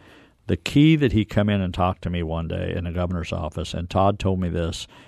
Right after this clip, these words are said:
uh, just me and him was sitting there. He said, "One of the things I felt like I failed to get done as a leader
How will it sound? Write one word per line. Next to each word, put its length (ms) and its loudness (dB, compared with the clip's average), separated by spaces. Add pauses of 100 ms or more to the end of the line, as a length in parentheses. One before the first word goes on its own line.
(180)
uh, 240 -2
just 180 -4
me 100 4
and 120 4
him 100 2
was 140 -2
sitting 200 0
there. 120 -4
He 80 -4
said, 240 -2
"One 180 2
of 60 0
the 60 0
things 280 0
I 120 0
felt 500 -2
like 160 0
I 80 -4
failed 480 2
to 100 -6
get 220 -4
done 380 -8
as 160 -4
a 40 -6
leader 480 -2